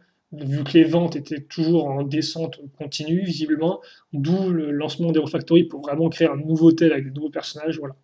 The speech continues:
Donc bon. Après, là, le débat, est-ce que c'est mieux ou pas, je ne sais pas, mais c'est, c'est, c'est ça. Mais en tout cas, je trouve que c'est intéressant parce que bien que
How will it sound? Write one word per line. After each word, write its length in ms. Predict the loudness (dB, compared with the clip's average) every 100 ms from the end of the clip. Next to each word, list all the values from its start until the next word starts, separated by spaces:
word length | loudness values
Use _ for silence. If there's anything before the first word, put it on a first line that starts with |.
| -12
Donc 140 | -8
bon. 100 | -8 -12 _ _ _ _ _ _ _ _ _ _ _ -20 -20 -20 -20 _ _ _ _ _
Après, 260 | -8 0 2
là, 140 | 2
le 180 | 0 -4
débat, 300 | 0 2 2
est-ce 100 | 0
que 80 | -2
c'est 160 | -6 -6
mieux 120 | -6
ou 40 |
pas, 140 | -4 -4
je 80 |
ne 20 | -4
sais 140 | -4
pas, 160 | -4 -6
mais 100 | -10
c'est, 200 | -12 -12 -14 -16 -20
c'est, 280 | -18 -14 -12
c'est 160 | -12
ça. 220 | -12 -14 _ _ _ _ -4
Mais 100 | 0
en 60 | 2
tout 100 | 4
cas, 140 | 2
je 60 | 2
trouve 120 | 2
que 80 | 2
c'est 120 | 0
intéressant 340 | -2 -2 0
parce 120 | 0 -2
que 80 |
bien 120 | -2
que 80 | -2